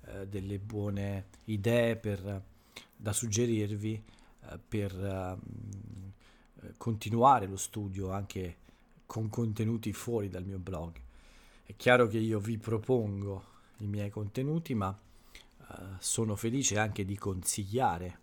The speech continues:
i contenuti di altri blog, di altri siti, eh, perché non è assolutamente un problema.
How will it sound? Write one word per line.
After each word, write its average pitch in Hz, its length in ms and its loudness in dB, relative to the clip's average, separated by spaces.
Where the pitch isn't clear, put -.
i 95 100 -14
contenuti 101 800 -4
di 98 160 -2
altri 110 800 0
blog, 92 440 0
di 98 160 -4
altri 92 300 -6
siti, 107 640 -4
eh, 101 540 -8
perché 98 540 -2
non 104 180 2
è 101 120 0
assolutamente 95 920 -4
un 95 100 -8
problema. 92 560 -8